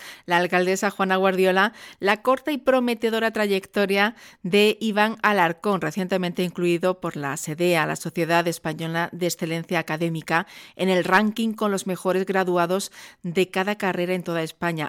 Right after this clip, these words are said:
aunque tal vez el mejor premio para Iván es poder trabajar como biotecnólogo y con prometedores resultados, por cierto.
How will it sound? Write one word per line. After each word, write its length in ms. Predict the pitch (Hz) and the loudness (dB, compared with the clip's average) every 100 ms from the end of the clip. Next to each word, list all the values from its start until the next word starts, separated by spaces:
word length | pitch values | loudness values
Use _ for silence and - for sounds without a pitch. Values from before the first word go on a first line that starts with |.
| - | -2
aunque 480 | 180 190 - 185 175 | 0 0 0 0 2
tal 280 | 214 208 | 4 4
vez 340 | 214 233 - - | 4 0 -2 -8
el 160 | 190 | -4
mejor 340 | 190 180 196 196 | -4 0 0 0
premio 320 | 208 202 202 | -2 -2 0
para 200 | 196 190 | 0 2
Iván 320 | 185 190 190 | 2 0 -2
es 400 | - 185 190 190 | -6 -4 -4 -4
poder 320 | - 156 156 165 | -8 -4 -4 -2
trabajar 500 | 196 180 170 175 170 | 2 2 4 0 -2
como 240 | 160 160 | -6 -6
biotecnólogo 720 | 156 - - 180 240 220 151 | -6 -6 -8 -4 -2 -2 -2
y 360 | 98 196 185 170 | -2 -2 -2 -2
con 220 | - 151 | -4 -6
prometedores 580 | - 147 139 147 165 202 | -4 -6 -4 -4 -4 -4
resultados, 420 | 190 156 - - | -6 -6 -4 -4
por 140 | 170 156 | -6 -6
cierto. 340 | 185 - | -4 -4